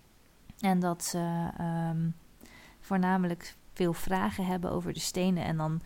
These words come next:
krijg ik een berichtje op Instagram en dan willen ze informatie over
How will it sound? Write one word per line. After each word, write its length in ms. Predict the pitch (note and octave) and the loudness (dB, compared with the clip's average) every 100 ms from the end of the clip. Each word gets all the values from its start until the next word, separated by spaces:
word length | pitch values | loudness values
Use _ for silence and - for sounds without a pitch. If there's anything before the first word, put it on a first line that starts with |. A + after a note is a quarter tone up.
| - - | -10 -16
krijg 240 | - F3+ E3+ | -2 0 0
ik 140 | F3+ | 0
een 80 | E3 | 0
berichtje 280 | E3 E3+ - | 0 -2 -6
op 80 | - | -4
Instagram 500 | E3+ - - F3 D#3+ | -4 -4 -2 -2 -2
en 80 | |
dan 80 | D#3 | -2
willen 180 | D3+ D#3+ | -2 -4
ze 100 | - | -4
informatie 680 | F3+ F#3+ F#3 F#3+ G3+ G3+ F#3 | -4 -2 0 0 -2 -2 -2
over 380 | F#3 F#3+ G#3 | -2 -2 -2